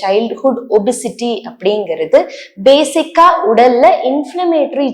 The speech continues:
சேஞ்சஸை அதிகரிக்கக்கூடிய ஒண்ணு. So, இந்த இன்ஃப்ளமேஷன் தான் உங்களுடைய எல்லா ஹார்மோனல் இம்பேலன்சஸ்க்கும் ஒரு பேசிக்கான ஒரு ரூட் காஸ். So,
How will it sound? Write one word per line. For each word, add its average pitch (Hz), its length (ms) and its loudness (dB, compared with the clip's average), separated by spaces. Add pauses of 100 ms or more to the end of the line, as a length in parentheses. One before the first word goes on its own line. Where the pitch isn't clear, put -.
சேஞ்சஸை 208 520 -4 (120)
அதிகரிக்கக்கூடிய 180 880 -4
ஒண்ணு. 151 140 -12 (420)
So, 302 180 2
இந்த 262 180 0
இன்ஃப்ளமேஷன் 277 1000 0
தான் 240 240 0 (240)
உங்களுடைய 226 680 2
எல்லா 269 440 -2
ஹார்மோனல் 220 680 -2
இம்பேலன்சஸ்க்கும் 185 1000 -6
ஒரு 262 180 2 (200)
பேசிக்கான 262 1000 -4
ஒரு 180 160 -4
ரூட் 156 300 -8
காஸ். - 500 -16 (220)
So, 220 160 2